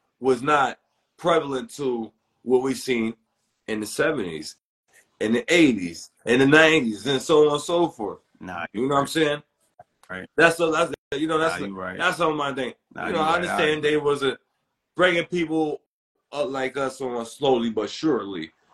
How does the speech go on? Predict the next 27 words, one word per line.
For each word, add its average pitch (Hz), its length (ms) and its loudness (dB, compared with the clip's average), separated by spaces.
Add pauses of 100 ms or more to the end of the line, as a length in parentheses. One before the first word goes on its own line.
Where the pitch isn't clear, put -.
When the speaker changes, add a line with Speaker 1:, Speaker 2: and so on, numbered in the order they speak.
(120)
Speaker 1:
but 107 300 4 (160)
obviously 120 400 2
not 101 200 -2
all 90 140 -4
at 85 120 -6
once 117 340 -4
now. 85 340 -14
You 127 100 -2
know 135 60 2
what 131 60 6
I 127 40 6
mean? 139 240 0 (4000)
Speaker 2:
So, 180 420 2
so 170 220 4
all 175 180 4
right, 143 240 0
then 151 160 -6
I'm, 165 240 -6
I'm 185 160 -8
a, 180 160 -6
so, 180 380 -8
so, 180 300 -6
so 175 220 -6
switching 214 400 -2
that 185 200 -2
up, 151 220 -2
then 127 260 -8